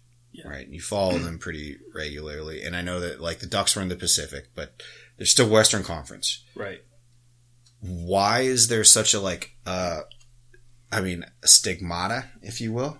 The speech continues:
Speaker 2: against Corey Perry? I think a lot of people think that he's a dirty player.
Speaker 1: Yeah, I mean, he's, he's got, like, a, a rat style, I'd
Speaker 2: Mm-hmm.
Speaker 1: say. Um, he,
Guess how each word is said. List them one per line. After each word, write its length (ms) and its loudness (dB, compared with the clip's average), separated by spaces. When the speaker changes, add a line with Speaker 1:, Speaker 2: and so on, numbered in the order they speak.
Speaker 2:
against 540 -2
Corey 320 2
Perry? 340 -2
I 140 -2
think 160 0
a 40 -2
lot 160 0
of 60 -4
people 180 -4
think 180 -6
that 80 -6
he's 180 0
a 80 -8
dirty 340 -4
player. 560 -8
Speaker 1:
Yeah, 180 2
I 60 -4
mean, 420 -4
he's, 600 -2
he's 200 -6
got, 220 -8
like, 160 -10
a, 80 -10
a 60 -10
rat 400 -12
style, 680 -8
I'd 120 -8
Speaker 2:
Mm-hmm. 220 0
Speaker 1:
say. 300 -12
Um, 560 -10
he, 640 -6